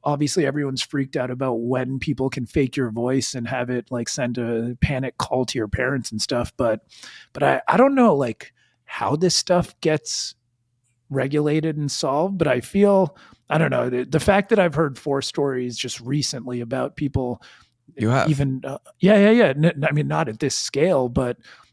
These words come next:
Speaker 1: just people, like, getting convinced their computers are being taken over. And,
Speaker 2: Mm-hmm.
Speaker 1: and again, th-, I would say almost, actually all four of them were people I know's parents. So people well into their, like, sixties, seventies.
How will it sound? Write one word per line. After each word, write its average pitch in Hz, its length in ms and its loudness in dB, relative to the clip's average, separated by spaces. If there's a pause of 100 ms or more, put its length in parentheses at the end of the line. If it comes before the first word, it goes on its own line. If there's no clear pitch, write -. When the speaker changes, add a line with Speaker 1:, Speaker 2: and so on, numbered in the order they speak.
(100)
Speaker 1:
just - 560 0 (340)
people, 151 380 0
like, 135 360 -2
getting 143 220 -2
convinced 135 400 -4
their 135 140 -4
computers 135 580 -4
are 143 80 -2
being 135 240 -6
taken 135 380 -4
over. 131 580 -4
And, 117 340 -6 (120)
Speaker 2:
Mm-hmm. 98 160 -2
Speaker 1:
and 180 80 6
again, 151 320 2
th-, 139 260 -6
I 151 80 2
would 160 160 2
say 185 140 2
almost, 160 380 -2 (260)
actually 156 240 0
all 139 240 0
four 147 260 -2
of 143 60 -4
them 143 200 -4
were 123 180 -6
people 123 560 -8 (340)
I 151 180 2
know's 147 280 -2
parents. 110 460 -4
So 131 100 -8
people 127 320 -6
well 120 180 -6
into 120 160 -10
their, 110 180 -10
like, 107 220 -10
sixties, 120 560 -8
seventies. 117 760 -6